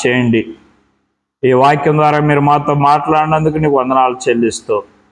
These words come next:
మా ప్రభు అయిన యేసుక్రీస్తు నామములో అడిగి వేడుకుంటున్నాను తండ్రి. ఆమేన్,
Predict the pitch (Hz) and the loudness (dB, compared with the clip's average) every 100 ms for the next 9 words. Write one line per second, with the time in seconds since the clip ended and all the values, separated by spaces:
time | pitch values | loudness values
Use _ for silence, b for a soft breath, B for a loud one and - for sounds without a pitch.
0 | _ _ _ 127 139 135 147 151 151 151 | _ _ _ 0 2 2 0 0 0 0
1 | 147 160 160 165 165 165 170 165 151 151 | 0 0 0 -2 0 0 0 -2 0 2
2 | 147 143 143 139 123 - - 135 143 139 | 2 2 2 0 -2 -10 -8 -2 0 2
3 | 143 135 131 131 117 131 127 120 123 117 | 2 2 0 -2 0 0 0 -2 -2 -2
4 | 110 104 107 _ _ 107 113 113 107 92 | 0 -2 -4 _ _ -2 0 0 -2 -4